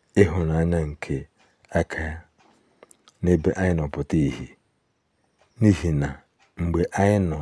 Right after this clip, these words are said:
n'agbụ ndị mmehie, Kraịst nwụrụ n'ihi anyị." Ka Chineke gọzie okwu ya n'ime obi anyị,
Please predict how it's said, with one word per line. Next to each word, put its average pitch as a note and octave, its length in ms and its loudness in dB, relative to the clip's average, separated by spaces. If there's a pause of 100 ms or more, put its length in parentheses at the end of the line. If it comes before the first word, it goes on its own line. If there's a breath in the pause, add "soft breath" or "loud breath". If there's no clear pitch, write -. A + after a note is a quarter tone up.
n'agbụ F2 440 0 (140)
ndị F#2 280 -2
mmehie, F#2 440 0 (800 loud breath)
Kraịst F2 500 2 (360)
nwụrụ D2+ 460 -4
n'ihi D#2+ 440 0
anyị." D2 280 -2 (1040 loud breath)
Ka D2 100 6 (140)
Chineke - 600 2
gọzie D#2+ 580 0 (580)
okwu F2+ 280 -2
ya D#2+ 180 2 (1200 soft breath)
n'ime E2 360 0 (1400 soft breath)
obi E2+ 280 2
anyị, D#2 300 -2